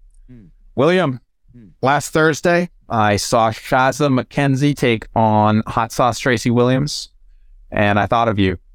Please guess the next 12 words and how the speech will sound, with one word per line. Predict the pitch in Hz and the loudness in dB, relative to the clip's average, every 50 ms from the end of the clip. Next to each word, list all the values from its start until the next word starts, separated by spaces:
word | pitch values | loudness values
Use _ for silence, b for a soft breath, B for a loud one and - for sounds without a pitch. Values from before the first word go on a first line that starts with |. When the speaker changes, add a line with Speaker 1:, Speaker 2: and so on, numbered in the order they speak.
| - - - | -20 -8 -4
Speaker 2:
while | 113 98 101 98 101 | -2 0 0 2 2
watching | 101 101 - - 110 107 | 0 0 0 0 0 0
that | 104 104 - | 0 0 0
wrestling | - 104 101 - - 101 98 | -2 -2 -2 0 0 2 2
match. | 98 98 101 107 - - - - - - - - - - | 2 2 0 -2 -4 -10 -16 -20 -20 -20 -20 -20 -8 -4
Um, | 90 90 95 98 98 98 98 95 95 | -2 0 2 2 2 0 0 -4 -2
then | 104 113 110 110 | 0 0 2 2
Love | 110 113 117 110 110 | 2 2 0 0 0
Doug | 127 135 139 127 - - - - - - - | 0 0 0 0 -2 -8 -16 -20 -20 -10 -4
was | 101 98 90 | -4 -2 0
there | - 101 95 98 | 0 0 0 0
too. | - - 117 104 98 95 | 0 -2 -2 0 0 -2